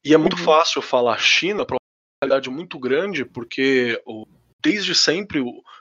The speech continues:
Speaker 1: a China se, se coloca como império, né? Ela tem uma união cultural muito grande, né? Apesar de ter tido várias lutas e vários imperadores distintos, ela tem uma coerência cultural muito grande, uma coerência de território muito grande.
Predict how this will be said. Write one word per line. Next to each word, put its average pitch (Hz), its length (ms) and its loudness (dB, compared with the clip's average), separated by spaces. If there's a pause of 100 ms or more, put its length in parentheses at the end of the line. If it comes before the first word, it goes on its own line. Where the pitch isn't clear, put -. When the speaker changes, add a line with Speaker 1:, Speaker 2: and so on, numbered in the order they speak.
(120)
Speaker 1:
a 120 80 2
China 147 240 2
se, 143 340 -2
se - 220 -4
coloca 127 340 0
como 131 220 -6
império, 160 580 2 (600)
né? 120 60 -2
Ela 135 140 4
tem 151 120 0
uma 156 140 0
união 160 320 2
cultural 139 500 0
muito 151 300 -6
grande, 139 460 -4
né? 123 80 -4
Apesar 120 260 -6
de 123 80 -8
ter 131 80 -10
tido 123 180 -8
várias 127 320 -2
lutas 127 460 -8
e - 20 -12
vários 120 240 -2
imperadores 117 540 -10
distintos, - 580 -8 (300)
ela 123 180 -2
tem 147 140 -4
uma 143 220 0
coerência 156 600 2
cultural 127 480 -6
muito 135 220 -12
grande, 139 300 -6
uma 160 80 -8
coerência 147 420 -2
de - 60 -20
território 147 340 -4
muito 147 220 -12
grande. 131 360 -4